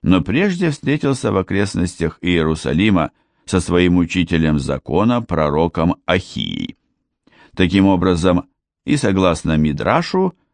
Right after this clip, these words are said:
встреча эта была отнюдь не случайной. Ахия, силомлянин,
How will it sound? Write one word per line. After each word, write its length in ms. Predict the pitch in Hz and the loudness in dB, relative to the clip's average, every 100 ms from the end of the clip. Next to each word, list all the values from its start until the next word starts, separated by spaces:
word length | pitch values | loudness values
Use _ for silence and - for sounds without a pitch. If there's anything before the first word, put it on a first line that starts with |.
| _ | _
встреча 460 | - - 123 175 208 | -14 -2 0 0 0
эта 220 | 202 190 | -2 0
была 280 | 160 160 180 | 0 0 0
отнюдь 520 | 175 123 110 123 - - | -2 2 4 2 0 -2
не 160 | 117 | 0
случайной. 800 | 117 135 123 - 50 53 53 - _ _ _ _ _ _ | 0 -2 -2 -2 -4 -4 -8 -10 _ _ _ _ _ _
Ахия, 680 | 104 107 - 143 131 120 104 | -2 0 0 0 2 0 -2
силомлянин, 1000 | - 101 95 87 80 71 69 76 107 | -4 0 2 4 2 0 -2 0 0